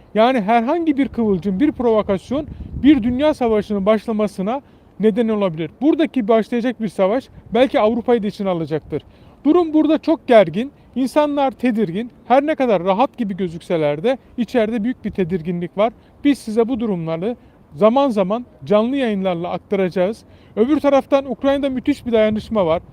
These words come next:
İmkanı olanlar çıksa dahi Ukrayna'da yerleşik olan iş adamlarının çoğu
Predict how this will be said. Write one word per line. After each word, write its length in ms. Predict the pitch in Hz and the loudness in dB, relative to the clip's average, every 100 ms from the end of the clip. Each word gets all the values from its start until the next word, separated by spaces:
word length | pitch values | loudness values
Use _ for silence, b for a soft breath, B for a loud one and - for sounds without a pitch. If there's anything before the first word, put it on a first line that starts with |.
| b b | b b
İmkanı 360 | 214 202 254 269 | -4 0 0 2
olanlar 380 | 277 254 240 233 | 0 0 0 -2
çıksa 440 | - 226 - 285 | -4 -6 -2 2
dahi 380 | 226 156 165 254 b b b - - 151 160 226 | 4 2 0 -4 b b b -20 -16 -14 -10 -10
Ukrayna'da 580 | - 262 277 262 226 | -2 0 0 0 0
yerleşik 640 | 190 156 196 226 233 302 277 | 0 2 2 2 0 -2 0
olan 220 | 233 214 | 0 -2
iş 140 | 208 | -4
adamlarının 400 | 247 226 214 214 | -2 0 0 -4
çoğu 360 | - 254 240 | -2 0 0